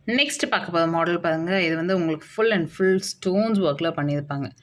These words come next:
So, ஒரு ஹார்ட் ஷேப் சென்டர்ல வந்து கியூட்டா ஒரு ஹார்ட் ஷேப்ல ஒர்க் பண்ணியிருப்பாங்க.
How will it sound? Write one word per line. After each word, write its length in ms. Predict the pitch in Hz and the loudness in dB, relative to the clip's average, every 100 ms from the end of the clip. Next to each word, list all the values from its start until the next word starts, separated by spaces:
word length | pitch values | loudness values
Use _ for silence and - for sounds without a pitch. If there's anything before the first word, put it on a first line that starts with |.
| - _ - | -20 _ -8
So, 180 | - | 0
ஒரு 160 | 165 160 | 2 2
ஹார்ட் 400 | 151 196 220 233 | 0 0 0 0
ஷேப் 260 | - 202 202 | 0 -2 0
சென்டர்ல 460 | 190 202 202 226 220 | 2 4 4 2 2
வந்து 200 | 170 202 | 2 2
கியூட்டா 400 | 202 190 196 196 | 2 2 4 4
ஒரு 160 | 180 | 2
ஹார்ட் 400 | 156 156 170 185 - | 2 0 0 -2 -2
ஷேப்ல 220 | 165 170 | -2 0
ஒர்க் 180 | 156 147 | 0 0
பண்ணியிருப்பாங்க. 340 | 151 143 170 | -2 -2 0